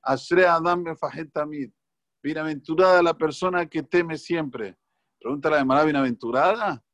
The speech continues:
Si en otro lugar está escrito que una persona que es temerosa tiene problemas cardíacos.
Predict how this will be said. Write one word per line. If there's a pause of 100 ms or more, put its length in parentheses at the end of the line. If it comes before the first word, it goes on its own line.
(120)
Si
en
otro
lugar
está
escrito
que
una
persona
que
es
temerosa
tiene
problemas
cardíacos.